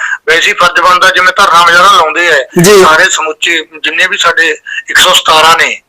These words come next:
Speaker 2: ਜੀ।
Speaker 1: ਐਮ ਐਲ ਏ,
Speaker 2: ਜੀ।
Speaker 1: ਇਹਨਾਂ ਦਾ ਸਾਰਿਆਂ ਦਾ ਹੱਕ ਬਣਦਾ ਹੈ।
Speaker 2: ਬਿਲਕੁਲ,
Speaker 1: ਜਾ
Speaker 2: ਬਿਲਕੁਲ।
Speaker 1: ਕੇ ਮਤਲਬ ਕਿ, ਅਹ, ਸੈਂਟਰ ਦੇ ਵਿਰੁੱਧ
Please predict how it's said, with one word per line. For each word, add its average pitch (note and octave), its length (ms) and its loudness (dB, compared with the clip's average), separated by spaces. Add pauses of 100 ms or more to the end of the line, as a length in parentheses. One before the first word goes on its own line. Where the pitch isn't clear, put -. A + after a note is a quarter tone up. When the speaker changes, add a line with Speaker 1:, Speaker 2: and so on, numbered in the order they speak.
(140)
Speaker 2:
ਜੀ। F3 200 4
Speaker 1:
ਐਮ D3+ 140 2
ਐਲ D#3+ 160 0
ਏ, B2 160 -6 (160)
Speaker 2:
ਜੀ। E3+ 220 4
Speaker 1:
ਇਹਨਾਂ E3 160 2
ਦਾ F#3 100 2
ਸਾਰਿਆਂ E3 280 0
ਦਾ F3+ 100 2
ਹੱਕ - 160 0
ਬਣਦਾ E3 300 0
ਹੈ। - 140 -14 (420)
Speaker 2:
ਬਿਲਕੁਲ, F#3 320 2
Speaker 1:
ਜਾ F3+ 100 4
Speaker 2:
ਬਿਲਕੁਲ। D#3 280 2
Speaker 1:
ਕੇ E3+ 120 -4
ਮਤਲਬ D#3 240 0
ਕਿ, D#3+ 80 0
ਅਹ, D#3 760 -2
ਸੈਂਟਰ D3+ 280 0
ਦੇ D#3 120 0
ਵਿਰੁੱਧ E3 300 -2